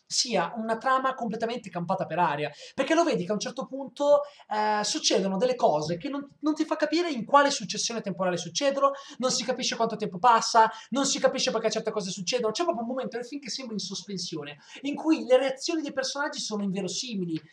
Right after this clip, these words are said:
Eh, voglio dire, stiamo parlando di un film che, pur essendo una commedia, non è una commedia de-, demenziale, è una commedia realistica che dovrebbe attenersi a certi canoni realistici.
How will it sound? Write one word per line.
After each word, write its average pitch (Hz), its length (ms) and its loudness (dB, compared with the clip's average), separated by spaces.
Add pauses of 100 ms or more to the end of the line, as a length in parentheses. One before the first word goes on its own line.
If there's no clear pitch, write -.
(140)
Eh, 208 320 0
voglio 262 140 0
dire, 190 140 0
stiamo - 200 -2
parlando 185 240 6
di 208 80 -2
un 226 80 -6
film 180 180 -8
che, - 240 -12
pur 285 160 -2
essendo 196 280 -4
una 175 80 -4
commedia, 160 340 -2
non 185 100 0
è 247 60 2
una 190 100 0
commedia 170 320 -2
de-, 156 220 -4
demenziale, 156 460 -6
è - 20 -2
una 196 120 -2
commedia 196 360 -2
realistica 247 560 2 (180)
che 311 120 0
dovrebbe 302 260 10
attenersi 233 320 -2
a - 40 -2
certi 202 220 -4
canoni 180 320 -2
realistici. 151 480 -10